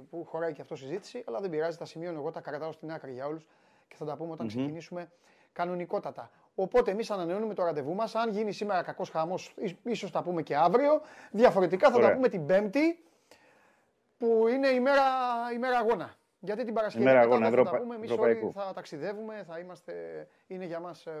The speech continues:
Speaker 1: πολύ δύσκολη Παρασκευή.
Speaker 2: Ναι,
Speaker 1: Ε,
Speaker 2: ναι.
Speaker 1: μας βρίσκει στο δρόμο για να πάμε στο Βερολίνο. Λοιπόν, ωραία.
Speaker 2: Ωραία.
Speaker 1: Τίποτα άλλο δεν έχει, σπίτια, όλα αυτά θα του τα έχουν βρει. Λογικά ο Μαρσέλο είναι τώρα, δεν
Speaker 2: Ναι,
Speaker 1: είναι ο
Speaker 2: ναι, ναι.
Speaker 1: Τζουτζουμπουρτζουλας,
Speaker 2: Θα
Speaker 1: οπότε θα τα βρει
Speaker 2: Ναι,
Speaker 1: όλα
Speaker 2: και
Speaker 1: με τη μία, ε.
Speaker 2: και η δική, και ο ίδιος και η δική του θα κοιτούν διάφορα σπίτια για να μπορούν να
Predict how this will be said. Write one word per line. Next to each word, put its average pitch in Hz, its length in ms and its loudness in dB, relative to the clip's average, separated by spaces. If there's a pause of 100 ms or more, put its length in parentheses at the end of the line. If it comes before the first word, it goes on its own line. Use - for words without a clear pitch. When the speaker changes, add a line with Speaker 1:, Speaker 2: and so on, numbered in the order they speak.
Speaker 1:
πολύ 165 180 -10
δύσκολη 143 300 -16
Παρασκευή. 139 480 -16 (240)
Speaker 2:
Ναι, 113 220 2
Speaker 1:
Ε, 90 120 2 (280)
Speaker 2:
ναι. 95 180 -10
Speaker 1:
μας 85 120 -8
βρίσκει 160 240 -14
στο 147 140 -14
δρόμο 156 300 -12
για 151 100 -12
να 147 120 -16
πάμε 156 200 -16
στο 139 200 -16
Βερολίνο. 139 500 -14 (420)
Λοιπόν, 175 380 -8 (180)
ωραία. 247 440 2
Speaker 2:
Ωραία. 120 240 6
Speaker 1:
Τίποτα - 180 4
άλλο 302 120 2
δεν 277 140 0
έχει, 262 200 -2
σπίτια, 254 500 -2
όλα 262 180 2
αυτά 277 200 -2
θα 262 100 -2
του 254 60 -4
τα 262 160 0
έχουν 247 180 -2
βρει. 247 120 0
Λογικά 208 360 -2
ο 196 40 0
Μαρσέλο 190 400 -2
είναι 160 160 -6
τώρα, 247 300 -2
δεν 214 140 -6
Speaker 2:
Ναι, 139 180 8
Speaker 1:
είναι 139 120 6
ο 147 40 -8
Speaker 2:
ναι, 135 60 -2 (100)
ναι. 120 60 -2
Speaker 1:
Τζουτζουμπουρτζουλας, 240 480 -2
Speaker 2:
Θα - 80 0
Speaker 1:
οπότε 240 240 -2 (840)
θα 214 120 -10
τα 208 140 0
βρει 214 180 0
Speaker 2:
Ναι, 262 80 2
Speaker 1:
όλα 226 120 2
Speaker 2:
και 143 100 0
Speaker 1:
με 131 80 -6
τη 175 60 -10
μία, 165 300 -8
ε. 208 80 -12
Speaker 2:
και 151 100 2
η 143 40 6
δική, 131 420 -2
και 170 80 4
ο 151 100 10
ίδιος 151 240 4
και 156 120 -2
η 139 40 2
δική 120 280 -2
του 165 140 -2
θα 139 480 6
κοιτούν 135 400 -2
διάφορα 120 320 4
σπίτια 127 300 -2
για 120 100 2
να 113 60 -2
μπορούν 110 240 2
να 107 340 -2